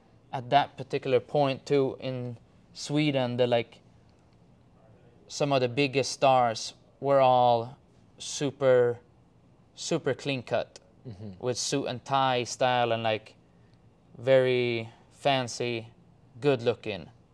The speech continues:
Speaker 1: clean cut, and was like, yeah. So then me coming out and just, like, looking completely
Speaker 2: <laughs>
Speaker 1: different, you know,
Speaker 2: Yeah.
Speaker 1: looking so grimy and, like,
Speaker 2: Yeah.
Speaker 1: don't care at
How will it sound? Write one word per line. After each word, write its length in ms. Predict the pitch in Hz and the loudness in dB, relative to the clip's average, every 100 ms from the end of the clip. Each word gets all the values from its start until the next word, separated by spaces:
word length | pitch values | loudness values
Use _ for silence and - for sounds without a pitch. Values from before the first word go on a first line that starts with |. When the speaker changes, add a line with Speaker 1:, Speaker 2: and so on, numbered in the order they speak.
| _ _ - | _ _ -6
Speaker 1:
clean 240 | 156 131 | -4 -2
cut, 360 | 123 110 - - _ _ _ _ _ _ _ _ - | -2 -2 -4 -16 _ _ _ _ _ _ _ _ -10
and 140 | 120 | -6
was 180 | 117 110 | -6 -4
like, 200 | 120 110 _ - _ _ _ _ _ _ _ _ _ _ _ _ _ | -4 -6 _ -20 _ _ _ _ _ _ _ _ _ _ _ _ _
yeah. 220 | 131 120 - _ _ _ _ _ | -2 -2 -2 _ _ _ _ _
So 160 | - 135 | -12 -4
then 220 | 131 123 | -2 -2
me 300 | 131 139 127 117 | -2 -2 -2 -6
coming 320 | - 123 123 120 | -6 -4 -4 0
out 200 | 117 110 | 0 0
and 120 | 117 | -4
just, 200 | 117 - | -6 -2
like, 400 | 117 110 - - _ _ _ _ _ _ _ _ _ - | -2 -4 -12 -20 _ _ _ _ _ _ _ _ _ -10
looking 560 | 123 117 123 113 107 107 - | -8 -4 -4 -4 -8 -14 -12
completely 600 | 123 - 139 139 123 123 | -12 -6 -2 -2 -2 4
Speaker 2:
<laughs> 120 | - | 4
Speaker 1:
different, 500 | 127 131 113 117 117 | 4 2 0 0 0
you 100 | 131 | 2
know, 120 | - | 4
Speaker 2:
Yeah. 140 | 123 - | 6 6
Speaker 1:
looking 220 | 175 139 | 8 6
so 420 | 113 - 143 131 | 4 2 4 4
grimy 500 | 120 135 127 120 117 | 4 4 4 2 -2
and, 160 | 117 117 | -2 0
like, 200 | 110 110 | 0 0
Speaker 2:
Yeah. 440 | 117 139 139 107 107 | 4 6 6 4 2
Speaker 1:
don't 280 | 135 127 - | 0 -2 -2
care 280 | 139 123 | 2 4
at 160 | 110 | 2